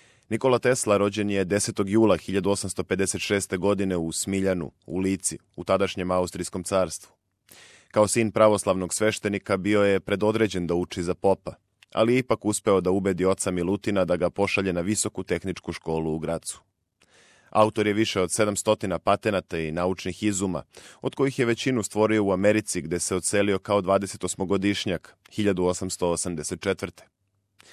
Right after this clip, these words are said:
Njegov prvi značajni pronalazak bio je telefonski pojačivač zvuka, odnosno preteča današnjeg zvučnika. Njegova epohalna otkrića su obrtno magnetno polje,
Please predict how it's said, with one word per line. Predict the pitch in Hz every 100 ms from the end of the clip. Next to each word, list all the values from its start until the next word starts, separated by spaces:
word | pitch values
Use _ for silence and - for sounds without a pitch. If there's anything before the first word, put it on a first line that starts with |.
| - - _
Njegov | 104 98 92
prvi | 117 113 104
značajni | 110 107 104 98
pronalazak | 107 107 110 101 - -
bio | 82 95
je | 90
telefonski | - 98 98 104 95 95
pojačivač | - 98 92 117 107 98
zvuka, | 87 101 107 87
odnosno | 78 80 90 - 87 82
preteča | - 101 - 98 98
današnjeg | 85 85 - 101
zvučnika. | 98 104 95 71 - - _ _ _ _ _ - - - -
Njegova | 98 98
epohalna | 101 98 95 98 95
otkrića | 87 - 104 104 107
su | 98 - 90 82
obrtno | 85 87 90 - 90
magnetno | 92 90 95 - 82
polje, | - 107 104